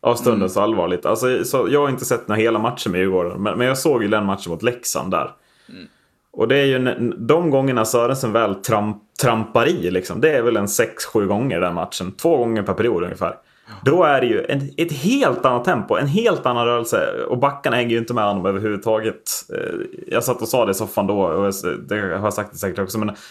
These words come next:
Speaker 1: det är ett under att han inte får med sig en två, tre utvisningar på de gångerna han sätter fart. Men just att han, att han inte kan sätta den farten varje gång han är inne, eller åtminstone varannan gång han är inne, tycker jag är det som absolut får mig att, så här,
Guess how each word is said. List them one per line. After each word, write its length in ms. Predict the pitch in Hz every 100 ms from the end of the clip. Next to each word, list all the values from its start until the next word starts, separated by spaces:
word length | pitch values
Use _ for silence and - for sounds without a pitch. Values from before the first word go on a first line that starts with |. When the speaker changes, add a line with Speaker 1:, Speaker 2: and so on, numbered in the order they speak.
| -
Speaker 1:
det 80 | 123
är 40 |
ett 60 | 117
under 240 | 143 175
att 100 | 110
han 80 | 104
inte 120 | 101
får 80 | 113
med 180 | 117 113
sig 80 | 101
en 60 |
två, 260 | 98 113 98
tre 120 | 98
utvisningar 500 | 120 - 170 - 85
på 40 | 90
de 200 | 107 95
gångerna 180 | 95 90
han 40 |
sätter 200 | 92 92
fart. 400 | - 87 - - _ _ _ -
Men 120 | 120
just 180 | 131 131
att 120 | 117
han, 140 | 120 -
att 300 | 120 - -
han 120 | 123
inte 240 | 123 135 -
kan 140 | 135
sätta 260 | 131 113 101
den 160 | 110
farten 460 | 101 117 107 - 95
varje 260 | 110 156 123
gång 180 | 110
han 100 | 98
är 60 | 92
inne, 360 | 101 101 87 - _ -
eller 520 | 107 98 95 92 -
åtminstone 520 | 101 104 101 107 98
varannan 380 | 101 139 180 92
gång 160 | 92 90
han 100 | 87
är 60 |
inne, 320 | 92 95 90 - - _ _ _ _
tycker 240 | - - 113
jag 200 | 143 95
är 40 |
det 120 | 90
som 180 | 90 92
absolut 600 | 95 - 127 180 113 -
får 200 | - 95 87
mig 120 | 92
att, 220 | 90 -
så 80 | -
här, 220 | -